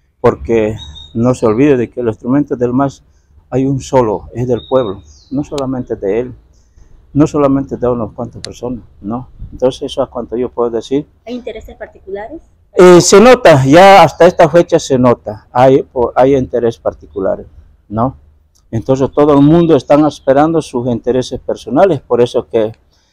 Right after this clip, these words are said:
Speaker 1: eh, los compañeras y compañeros por aquí, un grupito se hacen, va a proclamaciones,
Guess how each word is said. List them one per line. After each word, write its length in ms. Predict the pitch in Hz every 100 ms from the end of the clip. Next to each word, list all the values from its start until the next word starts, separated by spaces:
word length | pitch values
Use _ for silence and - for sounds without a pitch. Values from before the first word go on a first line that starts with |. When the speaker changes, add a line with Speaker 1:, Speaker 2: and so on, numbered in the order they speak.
| _ _ -
Speaker 1:
eh, 380 | 113 110 110 110
los 140 | 117
compañeras 600 | - 110 113 123 147 139
y 60 | 120
compañeros 540 | 123 113 117 135 131
por 180 | 127 120
aquí, 220 | 117 -
un 120 | 139 127
grupito 520 | 120 - 151 - 120
se 160 | -
hacen, 400 | 160 185 - 135 127
va 420 | 131 127 123 117 _ _ _ _ _
a 60 | 123
proclamaciones, 1120 | 127 117 127 120 117 - 175 233 220 175